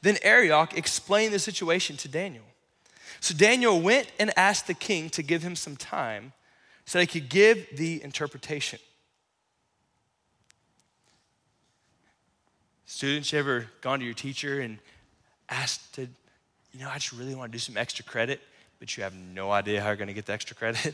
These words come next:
<laughs> It's kind of the picture here. Daniel goes to the king and, like, he doesn't know the dream yet, he doesn't know the interpretation, but he just goes like, "Yeah, king, I'm gonna give you the interpretation. I just need a little time, right? Need a little time."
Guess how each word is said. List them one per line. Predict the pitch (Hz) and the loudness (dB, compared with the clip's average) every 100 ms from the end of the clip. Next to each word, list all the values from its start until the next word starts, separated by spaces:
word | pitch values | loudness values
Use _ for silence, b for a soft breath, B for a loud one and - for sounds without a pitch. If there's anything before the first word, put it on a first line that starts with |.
| - | -8
<laughs> | _ b b b b b b _ - | _ b b b b b b _ -14
It's | - | 2
kind | 170 135 | 4 4
of | |
the | 117 | 2
picture | 135 127 | 0 0
here. | 117 107 | -2 -2
Daniel | 123 147 139 | -2 -2 0
goes | 143 135 | 0 0
to | - | -6
the | |
king | 117 135 131 123 | -6 -2 -2 -2
and, | 104 | -2
like, | 92 - b b | -4 -8 b b
he | - 190 | 0 4
doesn't | 233 202 147 | 4 2 -2
know | 165 | -2
the | 147 | -2
dream | 135 190 196 196 | -4 -2 0 2
yet, | 196 | 4
he | |
doesn't | 202 175 | 4 4
know | 170 | 0
the | 165 | -2
interpretation, | 160 151 151 156 165 185 131 | -6 -6 0 2 2 -2 -2
but | 135 | -4
he | |
just | 151 175 143 | -2 -4 0
goes | 147 156 151 | 2 2 0
like, | 113 - B B _ | -6 -8 B B _
"Yeah, | 370 | -4
king, | - 254 240 | -2 -4 -4
I'm | 220 | -4
gonna | 208 | -4
give | 175 180 | -2 0
you | |
the | 170 | 0
interpretation. | 156 151 143 160 151 165 | -2 -6 -2 -2 -2 -12
I | - | -14
just | 147 - | -12 -12
need | - | -14
a | - | -16
little | - - - | -20 -20 -12
time, | - - - - _ - | -10 -8 -10 -12 _ -8
right? | 135 - b b b _ | -8 -12 b b b _
Need | 156 | -14
a | |
little | 160 143 | -12 -12
time." | 139 - 104 | -12 -12 -14